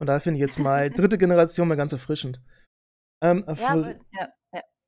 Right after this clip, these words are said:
Speaker 2: da teilen sich auch die Meinungen manchmal so, hm, dritte Generation fand, fand manche dann erstmal doof. Aber ich mein, irgendwo machen sie alle Spaß, aber wenn ich einen Favorit nennen muss, das ist er. <laughs>
Speaker 1: Okay,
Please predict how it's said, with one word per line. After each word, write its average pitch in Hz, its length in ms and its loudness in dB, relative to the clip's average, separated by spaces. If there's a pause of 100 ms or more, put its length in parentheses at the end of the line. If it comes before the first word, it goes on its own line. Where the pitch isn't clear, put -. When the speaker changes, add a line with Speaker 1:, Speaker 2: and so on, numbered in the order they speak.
Speaker 2:
da 202 80 -10
teilen 185 220 -6
sich 180 160 -16
auch 185 60 -12
die 190 100 -10
Meinungen 175 340 -8
manchmal 180 280 -14
so, - 140 -14
hm, 214 160 -6
dritte 214 240 -6
Generation 196 580 -10
fand, 208 240 -14
fand - 140 -12
manche 190 260 -8
dann 180 100 -10
erstmal 185 300 -6
doof. 190 300 -6 (560)
Aber 220 220 0
ich 214 80 -6
mein, 196 260 -2 (220)
irgendwo 285 260 -2
machen 262 260 -2
sie 233 100 -2
alle 240 140 -4
Spaß, 233 480 -6 (460)
aber 208 120 -2
wenn 208 100 -4
ich 220 60 -10
einen 214 80 -8
Favorit 214 380 -6
nennen 190 200 -8
muss, 190 260 -12 (200)
das 185 140 -6
ist 165 120 -8
er. 170 220 -8
<laughs> 247 480 -6 (420)
Speaker 1:
Okay, - 360 0